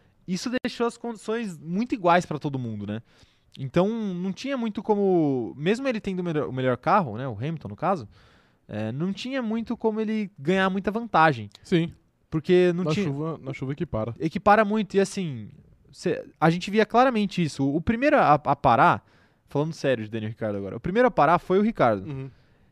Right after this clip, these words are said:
Speaker 1: E ele voltou com um rendimento, ele trocou o pneu, pegou um pneu novo,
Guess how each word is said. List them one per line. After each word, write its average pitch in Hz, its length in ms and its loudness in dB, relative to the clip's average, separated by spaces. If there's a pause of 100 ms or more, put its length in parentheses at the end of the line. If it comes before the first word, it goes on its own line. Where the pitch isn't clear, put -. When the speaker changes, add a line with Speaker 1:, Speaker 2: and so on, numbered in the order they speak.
(160)
Speaker 1:
E 180 100 0
ele 233 140 4
voltou 233 400 4
com 220 100 -10
um 208 60 -2
rendimento, 214 760 -2
ele 165 120 0
trocou 156 280 -2
o 139 40 2
pneu, 170 280 0
pegou 160 220 0
um - 20 -8
pneu 160 240 -4
novo, 196 320 2